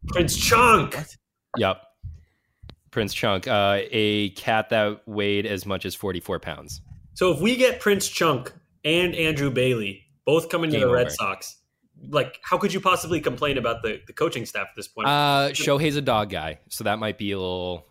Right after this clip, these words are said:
Speaker 3: tricky.
Speaker 1: Well, if you, I mean, I'm a dog guy too, but I also like cats. I like both. Like animals.
Speaker 3: Okay.
Speaker 1: Big animal guy.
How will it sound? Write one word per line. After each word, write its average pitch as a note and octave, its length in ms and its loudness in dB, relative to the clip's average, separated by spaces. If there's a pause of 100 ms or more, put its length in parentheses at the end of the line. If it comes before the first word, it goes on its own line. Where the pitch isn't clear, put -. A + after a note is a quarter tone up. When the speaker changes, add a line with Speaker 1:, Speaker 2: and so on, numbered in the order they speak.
(100)
Speaker 3:
tricky. - 400 -12 (220)
Speaker 1:
Well, B3 180 4
if - 100 -10
you, F#4 360 -4
I - 60 -4
mean, B3+ 160 2
I'm B3 120 2
a B3+ 40 0
dog F#3 320 4
guy E3+ 160 2
too, G#3+ 180 -2
but D3 100 2
I C#3 60 2
also D#3+ 260 2
like G2+ 180 -2
cats. G#2+ 280 -4
I F#3 40 2
like F#3+ 140 -4
both. E3 320 -2 (680)
Like E3+ 140 -4
animals. F#3+ 260 -2
Speaker 3:
Okay. F2 280 -4
Speaker 1:
Big E3 120 -4
animal D#3 320 -2
guy. F2+ 240 -8